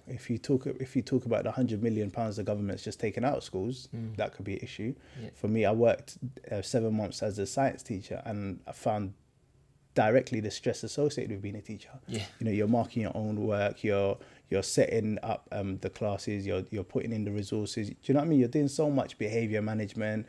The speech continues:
Speaker 2: Yeah.
Speaker 1: all these stuff, this, and then we're gonna ask teachers to do more.
Speaker 2: Yeah, of course,
Speaker 1: For me,
Speaker 2: yeah.
Speaker 1: there has to be a, a proper investment,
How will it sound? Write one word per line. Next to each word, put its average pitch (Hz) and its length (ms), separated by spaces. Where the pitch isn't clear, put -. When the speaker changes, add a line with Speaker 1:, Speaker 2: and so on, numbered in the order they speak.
Speaker 2:
Yeah. 113 140
Speaker 1:
all 170 300
these 156 240
stuff, - 440
this, - 260
and 120 120
then 120 120
we're 110 80
gonna 113 200
ask 117 120
teachers - 220
to - 100
do 113 160
more. 107 220
Speaker 2:
Yeah, 131 120
of 131 100
course, 135 240
Speaker 1:
For 123 60
me, 131 100
Speaker 2:
yeah. 123 40
Speaker 1:
there 127 140
has 151 200
to 131 80
be 117 380
a, 113 200
a - 20
proper - 300
investment, 104 500